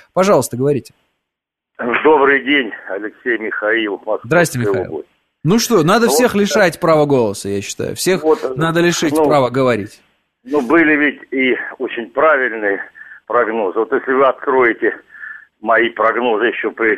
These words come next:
Speaker 2: Сергее Леонидовиче, ещё от Р С Н, я
Speaker 1: Мгм.
Speaker 2: сказал, что в двадцатом году между, э, семьдесят пять и восемьдесят два.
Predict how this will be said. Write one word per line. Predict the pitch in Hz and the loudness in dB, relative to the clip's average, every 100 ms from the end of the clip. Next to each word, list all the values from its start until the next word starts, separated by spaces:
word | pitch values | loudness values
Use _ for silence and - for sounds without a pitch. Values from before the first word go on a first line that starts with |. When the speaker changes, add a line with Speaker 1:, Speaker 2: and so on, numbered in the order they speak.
| - | -2
Speaker 2:
Сергее | 113 104 117 | -4 0 2
Леонидовиче, | 110 117 147 123 123 - | 2 0 -2 -4 -6 -8
ещё | 101 - 127 - | -8 -2 -2 0
от | 113 143 | -2 0
Р | 117 117 - | 0 -2 0
С | 151 | 0
Н, | 135 - - - - - 143 | 0 -4 -20 -20 -20 -8 0
я | 151 | 2
Speaker 1:
Мгм. | 151 | 4
Speaker 2:
сказал, | 151 113 120 - | 2 4 2 2
что | - | -4
в | - | -4
двадцатом | 120 120 - 196 175 160 | 0 0 4 2 2 0
году | 135 151 151 151 - - _ _ - - - | 2 2 0 -4 -6 -14 _ _ -20 -20 -10
между, | 135 165 170 123 160 139 - - - - - - - - | 0 4 4 4 4 2 0 -16 -20 -20 -20 -20 -8 2
э, | 131 127 113 - - - | 4 4 2 -4 -10 0
семьдесят | 160 143 - | 2 2 0
пять | - 180 165 - - - - _ | 2 2 2 -4 -20 -20 -20 _
и | 127 | -2
восемьдесят | 139 165 135 123 110 90 | 2 2 2 -2 -4 -2
два. | 110 101 85 | 2 2 2